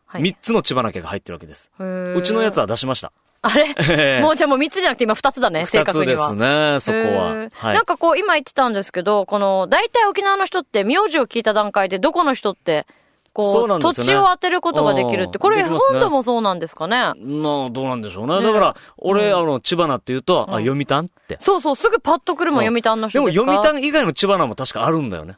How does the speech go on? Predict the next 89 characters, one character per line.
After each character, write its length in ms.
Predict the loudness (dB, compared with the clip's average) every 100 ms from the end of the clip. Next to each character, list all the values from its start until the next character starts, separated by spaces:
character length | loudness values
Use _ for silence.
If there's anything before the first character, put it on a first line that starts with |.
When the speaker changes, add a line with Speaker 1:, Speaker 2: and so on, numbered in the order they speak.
| -12
Speaker 1:
へ 580 | -10 -8 -8 -8 -8 0
ー。 20 |
Speaker 2:
た 80 | 2
だ、 160 | 2
読 280 | 0 0 0
谷 160 | -2 -2
の 60 |
知 160 | -4 -2
花 200 | 0 2
は、 260 | 2 0 -4
Speaker 1:
う 40 |
ん。 20 | -8
Speaker 2:
ま 60 |
あ、 40 | -6
結 180 | -6 -8 _
構 300 | -4 -4 -6
知 160 | -4 0
ら 100 | 0
れ 140 | 0
て 120 | -2 -2
る 120 | -2
と 80 | -2
い 80 |
う 40 | -4
か、 220 | -10 -14 _ -14
Speaker 1:
う 40 |
ん 20 |
う 40 | -10
ん。 20 |
は 0 |
い 20 |
は 60 | -2
い 20 |
は 40 | 0
い。 40 |
Speaker 2:
多 60 | 0
い 60 |
ん 40 | -2
で 80 | -4
し 80 | -4
ょ 20 |
う 40 |
ね。 140 | -6 -6
Speaker 1:
う 40 | -8
ん。 40 |
Speaker 2:
う 40 | -8 -8 -10
ん。 80 | -12 -18 -20 -6
Speaker 1:
だ 60 | 0
か 60 |
ら 60 | 0
な 120 | 0
ん 20 |
か 160 | 2 2
あ 60 | 2
の 580 | 2 2 2 0 -2 -6
ー、 140 | -14 -10
沖 180 | -4
縄 220 | 2 2 2
だ 140 | 0
と 160 | 2 2
離 180 | 2
島 240 | 2 2 2
も 180 | 2 2
あ 40 |
る 100 | 2
の 160 | -2 2
で、 140 | 2
Speaker 2:
う 20 | 4 2
ん。 40 | 0 0
Speaker 1:
例 80 | 2
え 40 |
ば 240 | 2 2
何 260 | 0 -2 0
々 400 | 0 0 -4 -4
島 400 | -6 0 2 2 0
だ 120 | 0
と 260 | 2 0
こ 120 | 0 0
の 120 | 0
姓 260 | 0 0
が 80 | 0
多 180 | 0 -2
い 60 | -2
と 100 | 0
か、 220 | 2 2
そ 160 | 2
う 40 | 0
い 180 | 0
う、 60 | -2